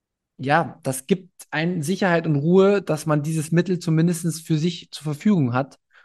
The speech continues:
um sich selbst als Individuum zu schützen. Ich werde auch noch mal einen Tweet drunter verlinken, den einer bei uns in der, also Ben hat den rausgehauen, bei uns in der Gruppe, den habe ich dann über unseren Kanal rausgehauen,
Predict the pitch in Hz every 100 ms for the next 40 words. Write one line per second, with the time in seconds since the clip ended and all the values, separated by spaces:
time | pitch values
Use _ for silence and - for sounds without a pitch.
0 | _ - 147 151 139 131 175 - 160 147
1 | 160 160 147 170 160 156 - 143 196 -
2 | 135 123 - - - - 147 196 190 180
3 | 165 143 147 233 254 175 165 147 147 156
4 | 190 151 151 143 143 147 139 135 147 147
5 | 143 135 131 127 127 131 123 117 113 156
6 | 180 135 131 131 123 120 143 - 123 127
7 | 156 135 127 139 131 123 - 160 135 131
8 | 123 131 135 127 123 123 - 131 127 123
9 | 123 120 120 123 131 123 143 - 113 117
10 | 135